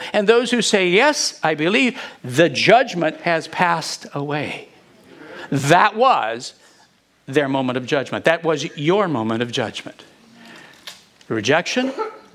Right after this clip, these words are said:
reception. It's happening right there. It's happening all the time. So this will happen at the end, but it's going on constantly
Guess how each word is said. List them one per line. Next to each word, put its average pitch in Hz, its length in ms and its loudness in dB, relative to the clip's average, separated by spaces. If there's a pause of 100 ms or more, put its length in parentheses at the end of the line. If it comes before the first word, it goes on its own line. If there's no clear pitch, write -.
(180)
reception. 139 600 -4 (580)
It's 127 180 -2
happening 139 440 0
right 170 320 -2
there. 135 320 0
It's 113 140 -6
happening 139 400 -2 (120)
all 165 240 4
the 156 120 -4
time. 104 480 -4 (240)
So - 160 0
this 208 240 2
will 190 140 4
happen 190 340 0
at 135 100 -8
the 135 160 -2
end, 165 240 -2
but 135 120 -2
it's 135 120 -6
going 156 300 0
on 160 300 0
constantly 143 960 -2